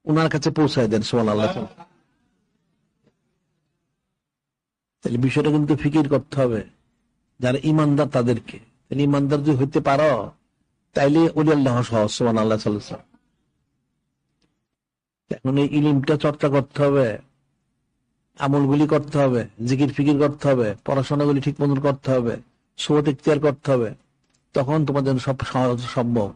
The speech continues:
অন্যথা কিন্তু কখনো সম্ভব হবে না। এগুলি মনে রাখতে হবে। আমি তো প্রতিদিন কম বেশি বলি, এগুলি তোমরা শুনবা। এখন যদি শোনার সময় যদি তোমরা জিমাও,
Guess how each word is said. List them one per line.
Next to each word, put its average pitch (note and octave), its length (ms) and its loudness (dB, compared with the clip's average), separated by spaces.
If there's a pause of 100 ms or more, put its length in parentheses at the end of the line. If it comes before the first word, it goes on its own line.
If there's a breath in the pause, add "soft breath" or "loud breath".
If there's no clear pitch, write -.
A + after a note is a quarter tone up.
অন্যথা C3 320 0
কিন্তু C#3+ 220 0
কখনো C3+ 320 0
সম্ভব C3 240 0 (100)
হবে B2 240 0
না। G2+ 80 -4 (1000)
এগুলি C#3 280 2
মনে C#3+ 220 2
রাখতে - 260 -6
হবে। A#2 160 -2 (120)
আমি A#2+ 140 -2
তো C#3 160 0
প্রতিদিন D3+ 400 0
কম C#3+ 160 -2 (100)
বেশি C3+ 160 0 (100)
বলি, A#2 240 2 (1900)
এগুলি B2+ 200 0
তোমরা C#3 240 0
শুনবা। C#3 340 2
এখন B2 200 0
যদি C#3 200 2
শোনার D3 300 -2
সময় C#3+ 180 0
যদি D3 140 -4
তোমরা D3+ 220 0 (460)
জিমাও, C#3 500 2